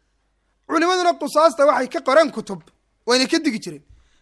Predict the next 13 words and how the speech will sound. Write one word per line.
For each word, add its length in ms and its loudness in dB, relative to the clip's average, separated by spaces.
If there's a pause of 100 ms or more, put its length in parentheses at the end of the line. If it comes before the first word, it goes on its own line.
"Laa 320 4
tujaalisu 600 -4
al-qusaas 680 -12 (1120)
ghayra 300 8
Abil 180 0
Ahwas." 540 -4
Ninka 260 -2
Abil 180 4
Ahwas 260 0
la 120 -4
yidhaha 200 0
maya, 300 -2
isagu 460 -4